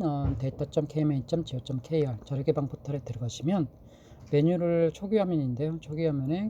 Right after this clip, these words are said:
기상자료 개방 포털이란 데이터 기후 통계 분석 있습니다. 요 기후 통계 분석,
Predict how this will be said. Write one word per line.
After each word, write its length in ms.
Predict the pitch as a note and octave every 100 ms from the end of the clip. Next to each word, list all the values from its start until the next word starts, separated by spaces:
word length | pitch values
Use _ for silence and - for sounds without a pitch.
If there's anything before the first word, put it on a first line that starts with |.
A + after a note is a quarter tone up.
| -
기상자료 460 | - C3+ C3 C3+
개방 260 | A#2+ A#2+ B2+
포털이란 640 | - - D3 C3 C#3 G3+ A#3 -
데이터 500 | - B2+ - - G#3 - - - -
기후 180 | - C#3
통계 300 | C#3 G#3 A3
분석 420 | F3+ C#3+ A#2 G2+ -
있습니다. 440 | - - G2 -
요 120 | D#3 F3 -
기후 180 | - G3+ -
통계 300 | A3+ A3 A3+
분석, 420 | F#3+ D#3+ -